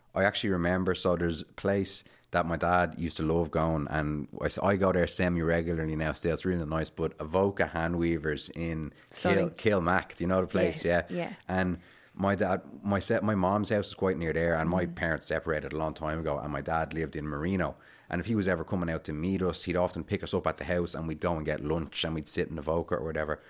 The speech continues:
Speaker 1: which happened one day. And then he gives us this news there o-, on the day. And he told us he had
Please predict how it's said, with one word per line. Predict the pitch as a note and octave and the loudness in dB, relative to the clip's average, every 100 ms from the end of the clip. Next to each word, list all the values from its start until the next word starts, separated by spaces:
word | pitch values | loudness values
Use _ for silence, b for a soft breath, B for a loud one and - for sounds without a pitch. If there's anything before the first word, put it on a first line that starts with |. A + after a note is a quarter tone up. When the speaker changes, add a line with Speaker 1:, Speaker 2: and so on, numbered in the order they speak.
| B - | B -2
Speaker 1:
which | F2 E2+ | 0 0
happened | - F#2+ - E2+ D#2+ D#2+ - | 0 0 0 0 0 -4 -8
one | E2 F2 D#2+ | 0 2 2
day. | E2+ F#2+ E2 E2+ - b b - | 4 4 4 0 -6 b b -2
And | E2+ | 0
then | E2 | 2
he | D2 | 0
gives | F2+ E2 | -2 -2
us | D2 | -2
this | E2 D2+ | -2 -2
news | D#2 F2 E2+ C#2+ | 0 2 2 0
there | - D#2+ E2+ D#2+ D2+ - | 0 2 2 0 -4 -10
o-, | D2+ | -10
on | - F2 D#2+ | -2 0 0
the | C#2 | -2
day. | E2 E2+ D#2 - B B B - | 0 2 0 -6 B B B -6
And | F2 E2 | -2 -2
he | D#2 | -2
told | G2 G2+ E2+ | 2 2 2
us | D2+ | -2
he | D#2+ | -2
had | D2+ | -2